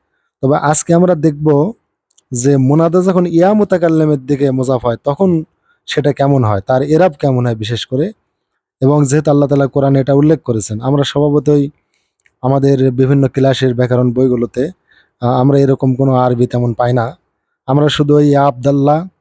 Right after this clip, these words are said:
আহ, এই শব্দগুলো আমরা বেশি পাই। আহ, কিন্তু কোরআন থেকে যে,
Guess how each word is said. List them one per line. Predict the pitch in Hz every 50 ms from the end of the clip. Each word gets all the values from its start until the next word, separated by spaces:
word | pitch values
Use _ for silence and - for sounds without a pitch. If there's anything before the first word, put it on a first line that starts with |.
| _ _ _ _ _ _ _ _ _ _ _ _ _ _ _ _ _ _ - 123 123
আহ, | 123 123 123
এই | 135 - 151 147 147
শব্দগুলো | - - 151 139 139 147 147 156 156 151
আমরা | 147 147 143
বেশি | 135 127 135 127 151 139
পাই। | 120 127 123 139 175 196 _ _ _ _ _ _ - _ _ _ _ -
আহ, | 127 120 117 113
কিন্তু | - - 147 151 139 151
কোরআন | 135 - - 160 160 185 202 214 190
থেকে | 165 175 165 175 160
যে, | 143 156 160 156 151 147 151